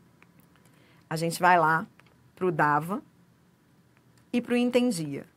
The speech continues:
Veja se o dava indica de fato algo habitual. É isso que a banca quer saber, ó. Se o dava indica iteratividade, ou seja, uma ação habitual, eu vou até co-, usar o habitual, que é mais fácil você entender.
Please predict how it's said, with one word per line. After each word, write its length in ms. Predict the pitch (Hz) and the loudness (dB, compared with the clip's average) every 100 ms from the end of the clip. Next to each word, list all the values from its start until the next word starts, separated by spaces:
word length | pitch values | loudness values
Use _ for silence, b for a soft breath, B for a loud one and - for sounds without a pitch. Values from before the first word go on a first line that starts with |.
| _ _ _ _ _ _ _ b b b b b | _ _ _ _ _ _ _ b b b b b
Veja 480 | 226 349 453 285 277 | 0 4 6 6 4
se 220 | - 240 | 4 2
o 100 | 185 | 4
dava 580 | 170 220 220 170 156 - - | 12 12 12 12 6 -6 2
indica 680 | 302 277 202 330 339 269 | 4 4 4 2 6 4
de 160 | 190 214 | 4 -2
fato 680 | - 220 214 185 - 170 - _ 208 | 8 12 12 12 4 -10 -10 _ 12
algo 580 | 233 247 254 208 269 - | 12 12 12 6 6 12
habitual. 840 | 247 214 262 311 277 208 160 156 - b b b | 12 12 4 8 12 12 12 6 -6 b b b
É 100 | 202 | 4
isso 240 | 233 294 | 4 4
que 80 | 320 | 4
a 40 | |
banca 260 | 262 294 302 | 6 4 4
quer 140 | 302 | 4
saber, 360 | 302 311 226 190 | 4 4 6 6
ó. 220 | 180 143 - _ - | 8 6 0 _ -12
Se 320 | - - 277 | -4 2 4
o 80 | 269 | 8
dava 520 | 208 220 196 170 - | 12 12 12 8 -2
indica 560 | 214 220 170 208 - - - | 0 0 0 -2 0 0 0
iteratividade, 1300 | 247 269 311 311 262 247 226 226 208 185 180 190 233 b b - | -2 0 -2 4 8 10 8 4 2 8 8 8 0 b b 2
ou 140 | 226 | 4
seja, 280 | 220 190 196 | 6 2 2
uma 140 | 185 | 0
ação 240 | 185 208 190 | 0 0 0
habitual, 640 | 180 180 202 175 160 170 | 0 -2 0 2 4 4
eu 60 | 196 | 2
vou 120 | 196 | 0
até 140 | 202 | -2
co-, 200 | 254 269 208 | 4 4 6
usar 240 | 202 185 | 4 4
o 80 | 185 | 6
habitual, 440 | 175 180 196 170 | 4 2 2 2
que 80 | 180 | 2
é 40 | 208 | -2
mais 180 | 226 | -2
fácil 320 | - 190 208 196 | 2 2 2 -2
você 200 | 214 220 | -4 -4
entender. 540 | 220 240 220 156 | -2 -2 0 -2